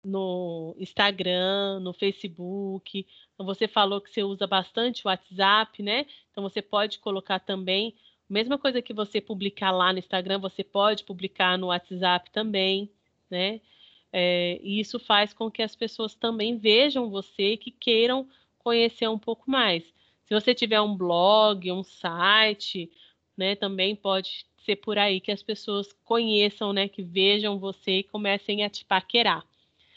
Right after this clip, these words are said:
No namoro, né, esses encontros acontecem nos seus posts, nos seus vídeos, nos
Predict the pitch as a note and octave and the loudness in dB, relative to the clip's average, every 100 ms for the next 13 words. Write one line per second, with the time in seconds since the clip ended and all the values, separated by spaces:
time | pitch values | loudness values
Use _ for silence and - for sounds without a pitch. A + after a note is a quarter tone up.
0 | _ _ - - G3 G3+ A3 A3+ G#3+ G3+ | _ _ -20 -8 -2 0 2 2 2 0
1 | A3 A3 F3+ - _ _ _ _ _ - | 2 0 -4 -12 _ _ _ _ _ -12
2 | F#3 F3+ F#3+ F#3 F#3+ F#3+ F#3+ G3 G3 G3 | -4 2 2 2 -2 -6 -4 -2 -2 -2
3 | G3 F#3+ - G3 E3+ G3 G#3 A3 G#3 - | -2 -2 -2 -8 0 2 4 2 -2 -8
4 | F3+ - _ _ G#3 G3+ A#3 A#3+ - A3+ | -8 -10 _ _ -8 -2 -2 -2 -6 -6
5 | G#3 - - - _ _ _ _ _ - | -6 -10 -16 -16 _ _ _ _ _ -12
6 | F#3 - E3 D#3+ E3+ G#3+ A3 G3 G#3+ G#3 | -12 -10 -12 -8 0 2 2 0 -6 -8
7 | - _ F#3 | -10 _ -12